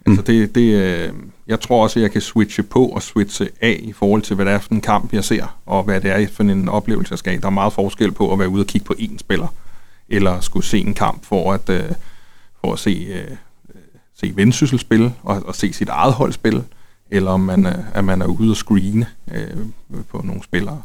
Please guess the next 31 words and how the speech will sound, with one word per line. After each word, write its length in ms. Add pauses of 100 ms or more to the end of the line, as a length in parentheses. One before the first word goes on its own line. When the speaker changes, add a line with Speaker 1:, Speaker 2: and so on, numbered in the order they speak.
Speaker 2:
Så 60
på 100
den 180
måde, 220
så, 160 (120)
så, 180 (280)
så, 80
øh, 320 (460)
så 100
synes 220
jeg 80
godt, 140
jeg 60
kan 100
finde 180
ud 120
af 120
at 80
skrue 260
lidt 120
op 160
og 80
ned 200
for 100
de 120
forskellige 400
ting 240
i 40
forhold 240
til 120
det. 100